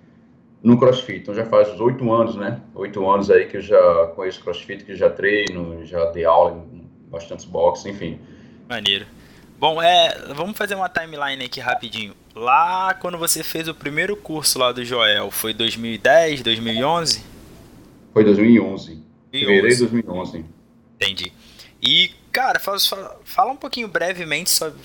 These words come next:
Speaker 2: como foi essa decisão sua de pedir exoneração do cargo, né? Porque é uma coisa, eu, eu imagino que não tenha sido algo fácil de se fazer, né? Você ter um, um emprego certo ali, um salário que cai todo mês,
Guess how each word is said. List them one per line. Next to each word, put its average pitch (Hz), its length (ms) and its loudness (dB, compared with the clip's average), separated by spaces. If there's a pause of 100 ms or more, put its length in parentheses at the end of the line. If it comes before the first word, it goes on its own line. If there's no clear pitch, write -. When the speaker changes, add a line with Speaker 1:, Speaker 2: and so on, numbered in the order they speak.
Speaker 2:
como 175 220 -6
foi 151 280 -6
essa 147 260 -2
decisão 123 560 -2
sua 127 360 -2
de 110 360 2
pedir 113 260 -2
exoneração 117 720 -2
do 104 80 -18
cargo, 104 400 -6
né? 101 120 0
Porque 107 420 -2 (760)
é 101 140 -4
uma 127 120 -10
coisa, 170 460 -6
eu, 131 280 -10
eu 127 60 -8
imagino 135 360 -4
que - 80 -16
não 160 100 -10
tenha 160 240 -6
sido 147 260 -4
algo 131 240 0
fácil 135 680 0
de 165 180 -14
se - 160 0
fazer, 110 440 2
né? 143 200 0
Você 104 240 -4
ter 104 240 -4
um, 104 220 -12 (100)
um 104 160 -12
emprego 107 440 -4
certo 107 540 0
ali, 135 480 -2
um 110 140 -10
salário 104 400 -2
que - 80 -18
cai 107 280 -4
todo 104 240 -12
mês, 135 800 2